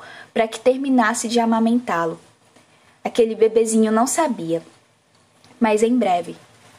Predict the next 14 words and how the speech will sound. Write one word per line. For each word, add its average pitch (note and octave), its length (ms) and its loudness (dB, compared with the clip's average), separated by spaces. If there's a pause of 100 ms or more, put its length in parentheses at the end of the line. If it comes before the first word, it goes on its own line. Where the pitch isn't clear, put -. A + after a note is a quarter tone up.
(100)
ele G3+ 160 -2
ficaria G#3 540 2
órfão F3 400 -2
de F3 160 -12
mãe. D#3 280 -12 (680)
A G3+ 100 2
história A#3+ 400 2
nos B3 220 0
diz A#3 380 2
então A3 440 0
que A#3+ 120 0
o G#3 60 -2
seu G3+ 200 0
pai G3+ 440 -2